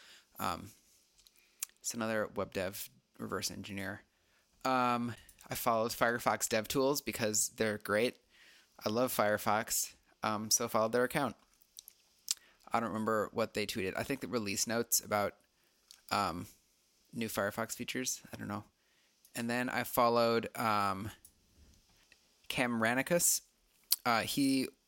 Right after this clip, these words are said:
is a, uh, he works at Target. He did a, a talk on, um, the Excalibur J S, um, game f-, uh, engine at React Minneapolis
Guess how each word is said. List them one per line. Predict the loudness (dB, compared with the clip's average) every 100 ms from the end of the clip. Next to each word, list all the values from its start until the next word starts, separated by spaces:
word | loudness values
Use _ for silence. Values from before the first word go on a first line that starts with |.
| -8
is | -2 2 2 2
a, | 0 0 0 -6 _ -20 _ _ -6
uh, | -4 -4
he | -6 -2
works | 0 0
at | 0
Target. | 4 4 4
He | 0 -2
did | 0 0 2 -2 -2
a, | 0
a | 2 2 -2
talk | 2 4 4 0
on, | -2 0 0 -2 -4
um, | -2 -2 -4 -8 -16 _ -20 -18 -10 -10 _ -4
the | -4
Excalibur | -2 0 0 2 0
J | 2 2
S, | 2 2 4 4 4 -2
um, | -6 -4 -4 -2
game | 0 0 0 -4 -6 -10 -20 -20 _ _ -8
f-, | -6 -6 -4
uh, | -4 -2
engine | -2 0 0 0 -6 -6
at | -2 0 0 0
React | 0 0 0
Minneapolis | 0 2 2 4 6